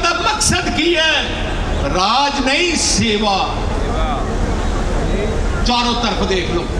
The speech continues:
ਆਹ ਫਲਾਈਓਵਰ ਜਿਹੜੀ ਹੁਣ ਜਾਨ ਬਣ ਗਈ ਹੈ ਲੁਧਿਆਣੇ ਦੀ,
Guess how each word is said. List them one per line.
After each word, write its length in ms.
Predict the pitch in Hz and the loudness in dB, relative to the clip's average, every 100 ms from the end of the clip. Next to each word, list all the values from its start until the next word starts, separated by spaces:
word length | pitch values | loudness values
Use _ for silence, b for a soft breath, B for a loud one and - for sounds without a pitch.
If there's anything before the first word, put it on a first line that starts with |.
| - - - - - - - - - - | 0 0 0 -2 -2 -2 0 0 0 0
ਆਹ 180 | 262 254 | 0 0
ਫਲਾਈਓਵਰ 520 | 240 240 247 240 220 175 170 160 - - - - - - - - - - - - - - | 0 2 0 0 0 0 -2 -2 0 0 0 0 0 0 0 0 0 0 0 0 -2 0
ਜਿਹੜੀ 240 | 190 240 254 | 0 2 0
ਹੁਣ 220 | 185 277 208 | 2 0 0
ਜਾਨ 280 | 226 233 269 | 2 2 2
ਬਣ 140 | 285 277 | 0 0
ਗਈ 140 | 277 | 0
ਹੈ 60 | 277 | 2
ਲੁਧਿਆਣੇ 400 | 269 269 262 269 | 2 2 0 0
ਦੀ, 280 | 269 247 | 2 0